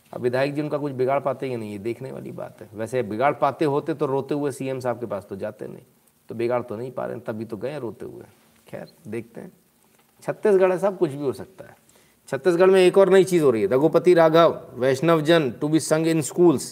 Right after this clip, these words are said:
छत्तीसगढ़ गवर्नमेंट। सारे सरकारी स्कूलों में रघुपति राघव राजा राम गाया जाएगा और वैष्णव जन तो तेने कहिए जगाया जाएगा। अब ये जो कांग्रेसीकरण हो रहा है, इस पर कोई कुछ नहीं बोल रहा,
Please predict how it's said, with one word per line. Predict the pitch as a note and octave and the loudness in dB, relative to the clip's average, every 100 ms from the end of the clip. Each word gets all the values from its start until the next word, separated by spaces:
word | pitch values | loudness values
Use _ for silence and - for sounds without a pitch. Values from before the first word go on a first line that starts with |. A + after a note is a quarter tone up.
| - _ | -18 _
छत्तीसगढ़ | A#2+ - D3 B2+ D3+ | -10 -4 -2 4 4
गवर्नमेंट। | C#3 C#3 B2+ A2 - - _ _ _ _ _ _ _ | 4 2 2 -4 -8 -20 _ _ _ _ _ _ _
सारे | - G#2+ B2 D3+ C#3 | -4 0 2 4 2
सरकारी | C3 A#2+ C3 C#3 | 0 0 0 0
स्कूलों | - B2+ B2+ A#2+ A2+ | -2 -2 2 2 2
में | A#2 C#3+ D3+ | 0 2 4
रघुपति | C3 A#2+ A#2+ B2+ C3+ | 4 4 2 0 0
राघव | B2+ A#2+ A#2 C3 | 2 2 2 2
राजा | B2 A#2 A#2+ | 2 2 0
राम | A#2 A#2+ B2 | 0 -2 -2
गाया | A#2 A#2 | 0 0
जाएगा | A#2+ A#2+ A#2+ D3+ | 0 0 2 4
और | D#3+ | 4
वैष्णव | C3 B2+ B2 C3 B2 | 4 2 2 -2 0
जन | B2 A#2+ | 0 0
तो | B2+ | -2
तेने | A#2+ A#2+ A2+ G#2+ | -2 -4 -4 -6
कहिए | G#2+ G#2+ C3+ | -6 0 -2
जगाया | A#2+ F#2+ G2 G2+ | -2 -4 -4 -4
जाएगा। | G2 G2 A2 | -2 -2 -2
अब | C3+ D#3+ C3+ | -2 -2 -2
ये | A#2 G3 | 2 4
जो | A#3+ G#3+ | 6 4
कांग्रेसीकरण | F3+ E3+ E3+ F3+ E3+ D3 C#3+ | 6 6 6 4 2 0 0
हो | A2+ | -2
रहा | F#2 | -6
है, | F2 - _ _ _ - | -8 -14 _ _ _ -14
इस | C#3 | -12
पर | - E3+ | -6 -6
कोई | E3+ E3+ | -2 -4
कुछ | D#3+ - | -4 -12
नहीं | A#2+ G#2+ | -14 -14
बोल | A#2+ | -16
रहा, | - | -18